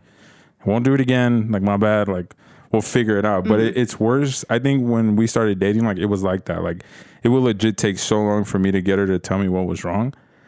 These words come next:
Speaker 1: that by the time she told me what was wrong, I was already over it.
Speaker 2: Right.
Speaker 1: So I was like, "Dude, like, come on." But now it's gotten to a point where, like, "Hey,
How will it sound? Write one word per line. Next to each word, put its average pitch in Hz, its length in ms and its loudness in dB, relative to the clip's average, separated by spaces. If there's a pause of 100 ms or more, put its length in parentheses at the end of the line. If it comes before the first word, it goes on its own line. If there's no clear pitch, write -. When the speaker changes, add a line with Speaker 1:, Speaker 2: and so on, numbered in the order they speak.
(200)
Speaker 1:
that 104 160 0
by 107 120 2
the 95 120 0
time 127 560 -2
she - 180 -4
told 127 200 0
me 131 60 0
what 123 160 0
was 117 120 -2
wrong, 123 240 -2
I 95 60 0
was 110 120 0
already 104 200 0
over 90 300 -2
it. 71 140 -10 (260)
Speaker 2:
Right. 170 280 -6
Speaker 1:
So 104 100 2
I 98 60 2
was 101 100 0
like, 87 240 -4 (400)
"Dude, 110 300 2
like, 82 180 -4
come 147 180 0
on." 110 340 0
But 107 180 0
now 135 360 2 (460)
it's 113 140 0
gotten 113 180 2
to 117 80 0
a 101 60 0
point 113 240 0
where, 95 100 -2
like, 90 300 -4
"Hey, 104 280 0